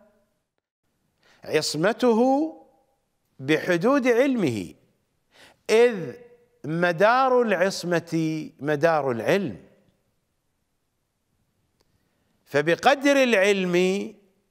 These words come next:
تكون درجة العصمة. من هنا فإن عصمة محمد وآل محمد لا حدود لها،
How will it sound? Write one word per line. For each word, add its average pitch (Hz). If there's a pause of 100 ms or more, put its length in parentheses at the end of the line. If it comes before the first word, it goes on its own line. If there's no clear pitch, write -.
(1160)
تكون 190 (340)
درجة 165
العصمة. 123 (2000)
من 131
هنا 151 (1120)
فإن 165
عصمة 160 (420)
محمد 139 (680)
وآل 175
محمد 151 (460)
لا 131
حدود 151
لها، 92